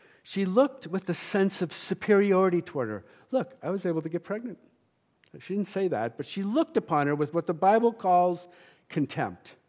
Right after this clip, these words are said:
And Sarah noticed it. She noticed it. "Well, what gives you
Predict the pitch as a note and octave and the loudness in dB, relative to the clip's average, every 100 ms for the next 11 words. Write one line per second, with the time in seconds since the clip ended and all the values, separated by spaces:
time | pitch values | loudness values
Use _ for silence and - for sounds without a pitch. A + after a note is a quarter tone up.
0 | _ _ _ _ _ _ _ _ _ _ | _ _ _ _ _ _ _ _ _ _
1 | _ _ - C#3 - F3 E3 E3 D#3 D3+ | _ _ -6 -6 0 4 6 6 4 2
2 | D3 - F#2+ - - _ _ _ _ _ | 0 -6 -12 -12 -20 _ _ _ _ _
3 | _ _ _ _ _ _ _ - F#3+ A#3+ | _ _ _ _ _ _ _ 0 2 2
4 | A#3 - G#2 - E3+ D#3 D3 E3+ A#3 - | 0 -4 -8 -2 -2 -2 -6 -6 -6 -2
5 | A#3+ G3 G#3 G#3+ G#3 G3+ | -4 -2 -2 -2 0 -2